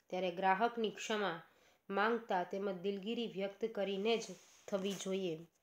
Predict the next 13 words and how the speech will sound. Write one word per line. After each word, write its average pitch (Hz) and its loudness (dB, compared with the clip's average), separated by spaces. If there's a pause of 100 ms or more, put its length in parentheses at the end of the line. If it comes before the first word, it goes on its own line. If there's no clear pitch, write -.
(120)
એટલે 190 -2
કે 190 0
આપણને 202 2
અહીં 202 0
કહે 220 4
છે 226 -2
કે 185 -2
વીસમી 233 2
ઓક્ટોબરના 208 4
રોજ 185 0 (640)
બે 202 6
હજાર 214 8
સોળ 208 2